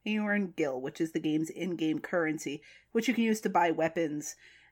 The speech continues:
and, uh, crafting items, <clears throat> new outfits, and things like that.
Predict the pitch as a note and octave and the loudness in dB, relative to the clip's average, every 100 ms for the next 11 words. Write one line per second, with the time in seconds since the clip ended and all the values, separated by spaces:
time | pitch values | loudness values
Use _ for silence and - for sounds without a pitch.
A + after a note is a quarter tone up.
0 | - F3 D3+ C3 C3+ C#3 - - G#3+ G#3+ | -2 0 0 -2 -2 -4 2 6 6 6
1 | G3 F3 E3+ E3 E3 D#3+ - - G3 E3+ | 4 4 4 2 0 -2 -8 -6 -4 -6
2 | - _ - G#3 G3+ F3 D#3 D3+ D#3 D3 | -12 _ 0 4 6 8 6 4 0 -4
3 | - - C3+ D#3+ - - - - | -6 -6 -6 -6 -8 -4 -4 -4